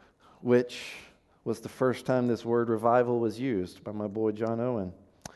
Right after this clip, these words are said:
But England's immorality steadily declined. And in seventeen thirteen, England signed the Asiento contract with Spain, which,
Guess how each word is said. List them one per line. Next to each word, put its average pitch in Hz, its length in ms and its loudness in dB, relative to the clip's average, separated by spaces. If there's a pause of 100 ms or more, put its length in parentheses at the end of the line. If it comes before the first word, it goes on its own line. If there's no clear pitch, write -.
(400)
But 147 380 10
England's 147 400 6
immorality 143 720 6
steadily 156 580 4
declined. 117 760 2 (580)
And 127 120 0
in 113 120 0
seventeen 160 680 2
thirteen, 131 760 0 (340)
England 147 680 4
signed 160 420 2
the 143 80 4
Asiento 165 680 0
contract 165 560 4
with 143 160 -2
Spain, 117 520 -2 (720)
which, - 640 6